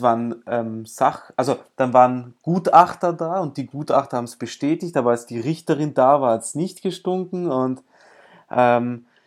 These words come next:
warum stinkt der Ziegenbock? Weil er das so, dadurch lockt er eben die Weibchen an,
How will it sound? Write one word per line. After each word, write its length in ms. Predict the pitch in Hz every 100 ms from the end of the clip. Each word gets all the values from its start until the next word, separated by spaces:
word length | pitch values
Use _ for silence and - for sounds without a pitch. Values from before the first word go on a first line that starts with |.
| _ _ _ _ _ _ _ - - 87
warum 720 | 95 135 131 135 160 165 160
stinkt 420 | - - 151 165 165
der 120 | -
Ziegenbock? 580 | - 170 170 180 180 127
Weil 480 | 131 139 143 143 -
er 340 | 127 127 131
das 340 | 131 127 127
so, 100 | - 127
dadurch 560 | - 131 - 139 -
lockt 340 | 127 131 - 143
er 160 | 135
eben 400 | 127 127 123 123
die 320 | - 120 120
Weibchen 460 | 117 123 135 - 143
an, 520 | - 131 143 139 127